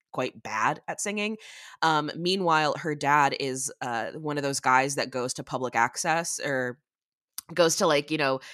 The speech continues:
uh, city council meetings and, you know, complains, and then the footage gets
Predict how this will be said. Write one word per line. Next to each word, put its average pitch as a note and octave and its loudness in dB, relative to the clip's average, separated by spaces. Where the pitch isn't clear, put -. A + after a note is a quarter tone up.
uh, G#2 2
city E3 -2
council D3+ 0
meetings D#3 0
and, C#3 2
you D3+ -8
know, B2+ -2
complains, C#3+ -4
and C#3+ 0
then C3 0
the C3+ -10
footage C3+ -4
gets - -6